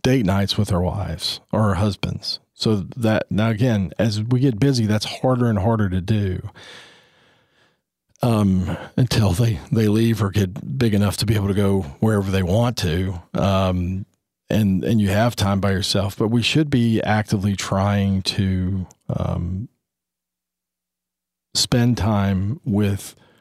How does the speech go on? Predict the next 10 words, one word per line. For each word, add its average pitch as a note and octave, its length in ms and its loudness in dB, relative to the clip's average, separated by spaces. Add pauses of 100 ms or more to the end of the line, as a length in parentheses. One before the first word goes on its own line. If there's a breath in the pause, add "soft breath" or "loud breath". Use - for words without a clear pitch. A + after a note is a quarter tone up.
(520 soft breath)
our G2 160 0
spouse. - 680 -2 (920)
Um, F#2+ 520 0 (340)
my, A#2 260 2
I - 40 2
remember A#2 460 2 (280)
my A#2+ 280 0
mother, A2 560 2 (840)
um, F#2+ 440 -2
t-, - 100 -4